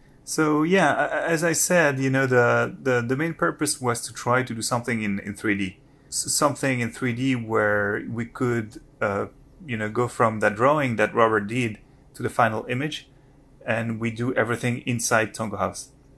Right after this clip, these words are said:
Yeah, that, that's kind of why we started the project. And because it's Tonko House, instead of having just a, a technical project where we would just, you know, build stuff just to show that, hey,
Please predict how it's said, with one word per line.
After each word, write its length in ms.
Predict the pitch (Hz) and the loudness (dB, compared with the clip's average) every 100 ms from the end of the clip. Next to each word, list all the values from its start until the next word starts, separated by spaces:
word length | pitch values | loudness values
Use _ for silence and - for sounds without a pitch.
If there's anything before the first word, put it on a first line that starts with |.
| - _ _ | -20 _ _
Yeah, 160 | - 101 | -2 0
that, 220 | 95 117 | 0 -2
that's 180 | 117 - | -4 -4
kind 240 | - 117 | -2 0
of 220 | 110 98 104 | 0 -2 -4
why 420 | 101 101 98 98 | 2 2 2 -2
we 140 | 101 | -6
started 340 | 95 113 110 117 | -4 -2 -2 -4
the 60 | |
project. 400 | 117 123 135 165 - - - - | -4 -4 -4 -8 -14 -20 -10 -2
And 160 | 113 | -2
because 360 | 117 - 147 139 | 0 2 2 0
it's 160 | - | -4
Tonko 300 | - 151 143 | -2 0 0
House, 320 | 117 110 104 - | 2 0 0 -4
instead 320 | 127 - 131 | -6 0 2
of 140 | 123 | 4
having 340 | 127 117 117 104 | 2 0 -2 -2
just 300 | 110 - 110 | -4 -2 0
a, 260 | 98 98 - - - - | 0 0 -6 -20 -20 -8
a 80 | 127 | -6
technical 500 | - 117 127 117 104 | -4 -4 -4 -4 -4
project 560 | - 120 113 107 - | 0 0 2 -2 -2
where 180 | 107 98 | 0 0
we 120 | 101 | 0
would 260 | 104 107 101 | -2 -4 -4
just, 340 | 107 104 - | -2 -2 -2
you 60 | 113 | -2
know, 140 | 101 | -2
build 340 | 92 92 113 107 | -2 -2 -2 -2
stuff 300 | - 110 101 | 0 0 0
just 240 | 104 - | -8 -8
to 80 | 113 | -4
show 300 | - 123 117 | 0 0 2
that, 200 | 104 95 | 0 0
hey, 400 | - 151 107 92 | -4 -4 -4 -8